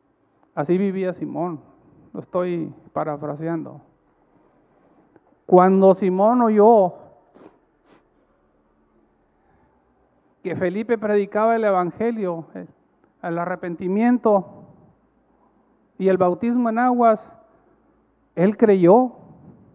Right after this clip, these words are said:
se hizo cristiano. La Biblia dice que se hizo cristiano. Hechos ocho.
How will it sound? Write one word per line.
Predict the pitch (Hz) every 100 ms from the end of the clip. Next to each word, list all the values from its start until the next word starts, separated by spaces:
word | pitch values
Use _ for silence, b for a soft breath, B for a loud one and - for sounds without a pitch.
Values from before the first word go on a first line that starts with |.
| _ _ _ _ _ _ _ -
se | 190
hizo | 202 240
cristiano. | 233 202 - 214 220 247 226 _ _ _ _ _ _ -
La | 165
Biblia | 214 247
dice | 247 254
que | 233
se | 214
hizo | 220 233
cristiano. | 220 180 - 196 247 202 - _ _ _ _ _ _ _ _ _ _ _ _ _ _
Hechos | 160 - 196 - _ _ _ _ _ -
ocho. | 202 -